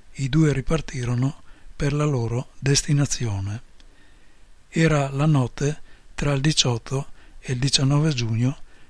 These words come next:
millenovecentoquarantacinque.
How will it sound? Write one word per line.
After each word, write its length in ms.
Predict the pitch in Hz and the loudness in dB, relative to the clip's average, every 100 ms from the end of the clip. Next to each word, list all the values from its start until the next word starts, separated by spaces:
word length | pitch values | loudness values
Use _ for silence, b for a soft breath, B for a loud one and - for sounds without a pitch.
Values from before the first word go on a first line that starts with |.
| b | b
millenovecentoquarantacinque. 2750 | - 156 156 139 139 151 - 113 101 135 - - - 131 123 - - 123 143 147 151 - 120 95 - 117 | 2 4 4 4 2 0 0 -2 -4 -6 -8 -12 -6 -2 -2 -2 -6 -2 0 0 2 2 2 -2 -8 -12